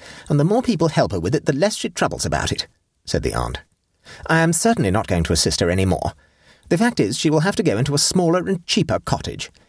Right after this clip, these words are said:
There are several to be had at the other end of the village for half the rent that she is paying, or supposed to be paying, now. I told her a year ago that she ought to move." "But she wouldn't get such a nice garden anywhere else,"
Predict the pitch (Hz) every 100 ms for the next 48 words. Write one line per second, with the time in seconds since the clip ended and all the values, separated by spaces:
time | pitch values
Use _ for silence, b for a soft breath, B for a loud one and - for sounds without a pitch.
0 | b b b - 196 208 - 262 147 85
1 | 104 110 127 151 156 175 160 131 123 139
2 | 151 165 170 - - 269 131 - 82 82
3 | 73 - - - 80 - 67 78 139 _
4 | - 69 - 180 165 - - - - 50
5 | 60 95 78 65 98 156 b b b b
6 | b b _ - 190 247 262 202 175 262
7 | 92 62 58 - 92 67 98 76 76 98
8 | - - _ _ _ _ _ _ _ _
9 | _ _ _ - 330 - 330 311 269 240
10 | - - 202 202 233 - - 277 208 107
11 | 92 87 90 76 123 208 -